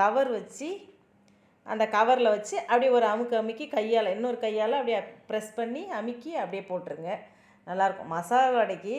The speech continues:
நீங்க ஃபஸ்ட்டு செய்ய வேண்டியது என்னன்னா, நீங்க முன்னாடியே ரெடி பண்ணி உருண்டி வச்சிடணும். ஒரு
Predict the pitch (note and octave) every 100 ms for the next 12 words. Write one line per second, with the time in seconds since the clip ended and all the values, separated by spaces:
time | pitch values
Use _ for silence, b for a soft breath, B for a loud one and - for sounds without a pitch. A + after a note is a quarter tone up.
0 | C4+ G3+ F3 F3+ F3 C4 A#3+ A3 A#3 G#3+
1 | F#3+ E3+ F3 E3 F#3+ D#4 - b b b
2 | b _ G3 F#3+ F3+ G#3+ C4+ C#4+ C4 C#4
3 | D#4+ B3 A#3+ B3 C4 B3+ B3+ C4 A#3+ G3+
4 | G3+ A3 F#3+ D3+ - G3